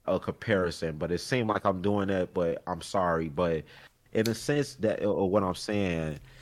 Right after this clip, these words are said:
is that m-, mainly every character in Naruto had they shine on how they,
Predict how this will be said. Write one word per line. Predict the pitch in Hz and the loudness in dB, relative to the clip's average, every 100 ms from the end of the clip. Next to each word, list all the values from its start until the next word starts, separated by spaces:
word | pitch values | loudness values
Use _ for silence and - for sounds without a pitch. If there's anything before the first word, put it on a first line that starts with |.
| - - - | -20 -20 -6
is | 87 90 78 | -2 -2 0
that | 95 90 85 - - - - _ _ _ _ _ _ - | 2 2 0 -6 -18 -20 -20 _ _ _ _ _ _ -12
m-, | 82 80 | -12 -10
mainly | - 101 120 151 170 156 139 123 113 104 - _ _ _ _ _ _ - | -6 0 2 4 2 2 2 2 -2 -6 -16 _ _ _ _ _ _ 0
every | 113 143 131 131 135 127 120 113 - _ _ _ _ _ _ _ _ - | 2 2 -2 -2 -2 -2 -4 -8 -16 _ _ _ _ _ _ _ _ -6
character | - 107 123 123 127 | 2 4 4 2 -2
in | 113 | -2
Naruto | 123 123 120 - 123 113 107 101 _ _ _ _ | -2 0 0 -2 -2 -2 -2 -6 _ _ _ _
had | 120 107 107 | 2 2 4
they | 101 | 0
shine | 82 - 113 92 69 65 _ _ _ _ _ - | 0 -2 -2 -2 -6 -12 _ _ _ _ _ -2
on | 92 | -2
how | 98 110 98 | 0 2 2
they, | 92 95 90 85 | 4 2 2 -2